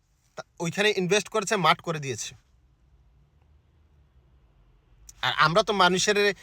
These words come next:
শুধু, মানে, মুখটা খারাপ করলাম না, লাগিয়ে থাকি মানুষের পিছনে।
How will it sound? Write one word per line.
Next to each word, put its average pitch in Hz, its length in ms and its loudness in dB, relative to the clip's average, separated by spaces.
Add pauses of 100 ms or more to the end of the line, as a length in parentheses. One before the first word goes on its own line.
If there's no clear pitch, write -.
শুধু, 202 440 -6 (220)
মানে, 139 320 -10 (260)
মুখটা 135 260 -8
খারাপ 143 280 -4
করলাম 147 300 -4
না, 85 120 -10 (1160)
লাগিয়ে 185 360 4
থাকি 202 200 2
মানুষের 170 320 0
পিছনে। 147 420 -4